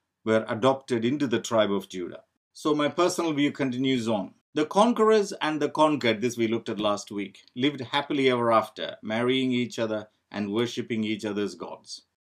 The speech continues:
The three judges, th-, there are, I think there are, how many judges are there? Thirteen or something, is it, in the book of Judges? I, I even memorized their names. I don't know why. Sunday school easy. I wish if they taught me about God rather than the names of these silly judges.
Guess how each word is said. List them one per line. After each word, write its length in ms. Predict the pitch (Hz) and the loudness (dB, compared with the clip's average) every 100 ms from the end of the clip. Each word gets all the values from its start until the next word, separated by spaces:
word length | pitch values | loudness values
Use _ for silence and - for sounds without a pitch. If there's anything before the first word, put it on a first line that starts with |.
| - | 0
The 100 | 180 | 2
three 260 | 196 220 | 4 4
judges, 480 | 202 185 180 139 110 | 4 4 2 0 -2
th-, 120 | 143 - | -4 -8
there 240 | - 135 156 | -6 4 6
are, 100 | 160 | 6
I 40 | |
think 260 | 156 196 180 | 2 -2 0
there 140 | 147 | 2
are, 140 | 135 - _ - - | 2 -2 _ -20 -10
how 100 | - | -4
many 180 | 359 370 | -2 -2
judges 440 | - 123 123 - | 2 2 2 -2
are 100 | 120 | -2
there? 160 | 117 123 | 0 0
Thirteen 420 | 123 156 165 156 | 2 0 2 2
or 100 | 104 | 2
something, 340 | 95 98 95 95 | -2 -6 -4 -4
is 180 | 110 | -4
it, 120 | 156 147 | -4 -4
in 220 | 113 104 | -4 -2
the 100 | 107 | -4
book 200 | 107 110 | -4 -4
of 120 | 110 | -6
Judges? 480 | 110 123 151 185 - _ _ _ _ _ _ _ _ - | -4 -6 -6 -10 -14 _ _ _ _ _ _ _ _ -6
I, 320 | - 170 160 123 | 0 4 2 0
I 140 | - 190 | 0 4
even 380 | 165 147 139 | 4 4 4
memorized 460 | 120 120 139 135 127 | 4 4 4 4 4
their 160 | 107 90 | 0 0
names. 600 | 98 151 139 85 - - | 0 2 0 -4 -10 -10
I 80 | 101 | -6
don't 120 | 123 | -6
know 80 | 92 | -6
why. 440 | 80 - - - _ _ | -6 -8 -8 -14 _ _
Sunday 260 | - 135 147 | -2 -2 -2
school 280 | - 98 85 | -6 -8 -8
easy. 380 | 92 101 127 117 | -8 -10 -10 -6
I 60 | |
wish 260 | 120 185 160 | 0 0 0
if 120 | 117 | -2
they 120 | 113 | 0
taught 300 | 107 117 113 | 0 -4 -4
me 120 | 117 | -2
about 280 | 107 104 95 | -2 -2 -2
God 260 | 90 113 113 | 2 2 4
rather 260 | 101 98 | 2 0
than 180 | 95 95 | 0 -6
the 100 | 92 | -6
names 320 | 98 110 104 | -4 -4 -4
of 120 | 104 92 | -8 -8
these 340 | 92 - - | -8 -10 -18
silly 280 | - 104 95 | -12 -8 -6
judges. 540 | 90 110 113 95 98 | -6 -6 -6 -10 -14